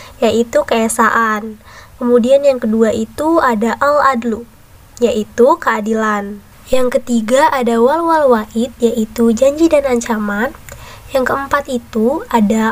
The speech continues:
al-manzilah bainal manzilatain, adalah bahwa mereka yang fasik, bukan muslim, bukan kafir, akan ditempatkan pada sebuah tempat yang menjadi perantara surga dan neraka.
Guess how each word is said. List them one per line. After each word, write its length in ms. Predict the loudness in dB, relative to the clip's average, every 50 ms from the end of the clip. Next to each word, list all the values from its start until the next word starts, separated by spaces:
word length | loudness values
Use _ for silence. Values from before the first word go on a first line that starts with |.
| 2
al-manzilah 720 | 2 2 2 0 -2 -2 -2 0 0 2 2 0 -2 0 2
bainal 400 | 2 2 2 0 0 -2 -2 0
manzilatain, 960 | -2 -2 -4 -2 0 0 2 2 2 0 -2 -2 -2 0 0 0 -2 -2 -4 -10 -20 -20 -20 -20 -20 -8 -2
adalah 560 | 2 2 2 2 2 0 0 0 -2 -2 -2 0 0
bahwa 240 | 2 2 2 0 0
mereka 400 | 0 -2 -2 -2 -2 -2 -4 -4
yang 160 | -4 -4 -4
fasik, 400 | -2 -2 -2 -4 -4 -4 -4 -4 -4 -6 -6
bukan 320 | -4 -2 0 0 0 0
muslim, 320 | -2 -2 -2 -4 -4 -2 -2
bukan 240 | 0 0 0 -2 -2
kafir, 480 | -2 -4 -6 -6 -4 -2 0 0 0 -2 -6 -14 -20 -6 -4 -4
akan 240 | -2 -2 -4 -4
ditempatkan 640 | -4 -6 -6 -8 -6 -4 -4 -4 -2 -4 -6 -4 -2
pada 160 | 0 0 0
sebuah 320 | 0 0 0 0 0 0 -2
tempat 400 | -4 -6 -2 -2 -2 -2 0 -2
yang 240 | -2 -2 0 0 0
menjadi 320 | 0 2 2 2 0 0
perantara 480 | -2 -4 -4 -2 -2 0 0 0 0 0
surga 320 | -2 -2 -2 0 0 0
dan 320 | 0 0 0 0 0 0
neraka. 400 | 0 0 -2 -2 -4 -6 -8 -8